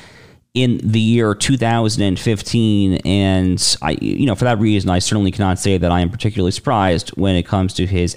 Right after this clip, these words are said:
adamant stance against Ron DeSantis smacking down the Walt Disney Company just a little bit. Okay, so with all of these jokers, probably at least half of whom will not make it to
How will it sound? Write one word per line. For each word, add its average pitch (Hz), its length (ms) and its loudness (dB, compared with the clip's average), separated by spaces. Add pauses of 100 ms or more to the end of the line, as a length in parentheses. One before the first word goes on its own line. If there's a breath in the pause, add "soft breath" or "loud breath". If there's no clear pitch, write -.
adamant 101 360 0
stance 95 420 0 (560 loud breath)
against 107 720 0
Ron 104 240 2
DeSantis 95 920 0
smacking 95 420 0
down 90 200 2
the 90 40 2
Walt 90 200 -2
Disney 95 260 0
Company 87 500 0
just - 280 -4
a 78 40 0
little 69 220 -2
bit. - 300 -6 (1200 loud breath)
Okay, 110 320 0
so 143 320 2
with 147 340 0
all 247 220 2
of 208 60 0
these 143 340 2
jokers, 113 720 0
probably 120 320 0
at 98 100 2
least 110 360 0 (120)
half 117 320 0
of 107 160 0
whom 98 520 0 (120)
will 98 200 0
not 98 180 2
make 95 260 0
it 98 140 -2
to 87 560 0